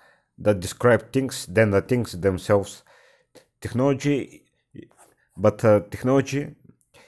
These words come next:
is used in practice, uh, in another way. It is just another slave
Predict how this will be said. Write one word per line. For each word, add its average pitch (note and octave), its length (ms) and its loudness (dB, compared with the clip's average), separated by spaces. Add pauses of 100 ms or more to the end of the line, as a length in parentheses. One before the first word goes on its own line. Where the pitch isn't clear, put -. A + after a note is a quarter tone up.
(120)
is - 180 -4
used C#3 300 2
in A2+ 100 0
practice, C3 640 -2 (1120)
uh, D#2 60 -8 (160)
in A2 240 0
another A2+ 440 6
way. F#2 260 6 (580)
It G2+ 260 -6
is - 300 -8
just B2 320 0
another B2+ 420 2
slave - 560 2